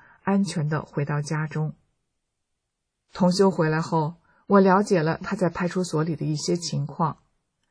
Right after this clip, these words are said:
警察问了一些我的个人信息，并让同修指认我的照片，确定店是不是我开的。同修都如实的交代了。我听后心里很平静，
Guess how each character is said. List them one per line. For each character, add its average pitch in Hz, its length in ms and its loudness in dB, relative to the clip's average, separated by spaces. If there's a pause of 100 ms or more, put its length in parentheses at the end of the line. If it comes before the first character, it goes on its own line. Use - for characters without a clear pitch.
警 180 260 2
察 190 340 2
问 196 140 4
了 175 80 2
一 175 140 0
些 196 260 0
我 - 240 -2
的 160 100 -2
个 185 180 0
人 151 200 0
信 160 260 -2
息， 180 380 -2 (520)
并 254 160 2
让 226 160 6
同 190 220 0
修 233 260 0
指 - 180 -6
认 214 300 0
我 143 100 -4
的 143 100 -6
照 147 180 -4
片， 185 380 -4 (880)
确 185 240 6
定 170 200 0
店 180 320 4
是 175 200 -2
不 165 100 -6
是 - 160 -6
我 143 160 -4
开 190 320 -6
的。 - 220 -6 (760)
同 214 240 2
修 254 280 0
都 214 220 2
如 175 200 0
实 175 220 -4
的 156 100 -2
交 190 260 -4
代 175 220 -4
了。 139 180 -8 (1120)
我 196 140 4
听 226 220 0
后 220 260 2
心 185 180 -2
里 170 140 2
很 143 220 -2
平 139 320 -4
静， 160 280 -4